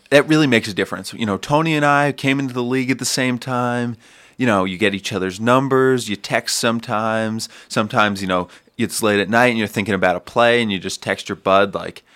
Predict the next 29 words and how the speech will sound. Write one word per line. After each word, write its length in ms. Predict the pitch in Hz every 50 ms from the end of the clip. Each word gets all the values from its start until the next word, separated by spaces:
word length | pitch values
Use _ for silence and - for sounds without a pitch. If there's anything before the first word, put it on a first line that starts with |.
| _ _ _
"Hey, 240 | - 117 117 113 101
like, 180 | 90 92 -
what 120 | 95 110 127
would 120 | 135 123
you 60 | 135
think 180 | 131 147 135 127
about 240 | 127 135 123 110 -
this 220 | 143 151 - -
cover 340 | - 127 110 92 87 90 87
option?" 480 | 82 87 95 - - - 92 82 85 82
Or, 80 | 92
like, 260 | 87 80 90 - _ _ _ _ _ _
"How, 300 | - 120 131 135 131 127
how 240 | - 113 127 135 135
would 140 | 127 110
this 220 | 113 147 139 - -
route 300 | 110 98 92 87 - -
work?" 380 | 104 98 95 101 - - - _ _ _ _ _ _ _ _ _
And, 440 | - 107 104 104 104 101 104 104 104 _ _ _ _ _ _ _ -
and 160 | - 120 120 127
he, 160 | 139 139 135 127 127 - - - _ -
I, 140 | 113 90 - -
I 180 | 135 156 170 190
honestly, 280 | 208 226 220 - 208
like, 180 | 185 160 - -
I 60 | 160
just 160 | 175 190 -
felt 240 | - 247 226 - -
bad. 420 | 98 85 87 95 107 117 127 135